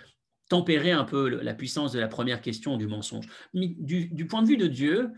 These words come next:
oui, ça nous dérange, ça nous gêne terriblement. Dieu t'a donné une communication à Moshe pour lui, une communication pour les anciens et une communication qui diffère pour, pour le pharaon. Mais que Moshe intervienne de cette manière, on ne peut pas dire que Moshe, qui a toujours été dans,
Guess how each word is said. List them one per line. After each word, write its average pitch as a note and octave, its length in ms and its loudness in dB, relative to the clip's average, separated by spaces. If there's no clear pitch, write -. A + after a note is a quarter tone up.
oui, E3+ 280 2
ça - 120 -6
nous A#2 120 0
dérange, B2+ 260 0
ça B2+ 100 -4
nous B2 120 -2
gêne C#3+ 240 -2
terriblement. B2 720 -2
Dieu C#3+ 260 0
t'a C#3+ 140 -2
donné A2+ 140 0
une A#2 120 0
communication C3+ 540 -2
à B2 40 -2
Moshe A#2+ 300 -2
pour A2 160 -4
lui, A2 280 -2
une C3+ 120 2
communication C#3+ 560 0
pour A#2+ 140 -4
les A#2 160 -2
anciens C#3+ 480 -4
et F3+ 80 2
une E3+ 120 4
communication E3 460 2
qui D3 140 -4
diffère F3 520 -2
pour, B2+ 260 -6
pour D3 140 0
le C#3+ 100 2
pharaon. A#2+ 480 0
Mais D3 100 4
que E3 100 4
Moshe F#3 360 4
intervienne F3+ 420 2
de D#3+ 80 0
cette D#3+ 200 -4
manière, F3+ 180 0
on E3 60 -2
ne - 40 -4
peut D3 60 -6
pas G3+ 100 -4
dire G3 160 -2
que C3+ 80 -4
Moshe, C3+ 380 0
qui A2 100 -8
a A2 40 -6
toujours C#3+ 300 -4
été A#2+ 160 -6
dans, A#2 200 -6